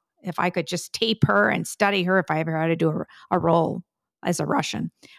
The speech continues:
But anyhow, I felt bad because I looked at her legs and they were, like, so swollen and stumps, and she, you could tell that she's been walking for a long time. Well, our, our doorman was the young guy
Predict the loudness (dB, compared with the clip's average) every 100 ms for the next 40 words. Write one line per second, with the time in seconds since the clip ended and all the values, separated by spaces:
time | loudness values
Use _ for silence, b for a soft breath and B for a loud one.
0 | 0 2 2 0 -2 -4 -6 B B B
1 | B B B B B B _ _ -2 -2
2 | 2 4 4 2 0 2 2 0 -2 -4
3 | -2 0 2 2 2 2 4 2 2 0
4 | -2 -4 -2 0 0 2 2 2 -2 -8
5 | -20 _ _ _ 0 4 4 4 6 6
6 | 4 2 -2 -2 -2 0 0 2 2 0
7 | -6 -2 -2 0 -2 -2 -2 0 2 2
8 | 0 -2 -2 -2 -4 -2 -4 -4 -4 -2
9 | -2 -2 -4 -8 0 4 4 2 b b
10 | b b b -2 0 0 2 2 4 4
11 | 6 6 6 4 4 2 4 2 2 2
12 | 2 4 4 4 2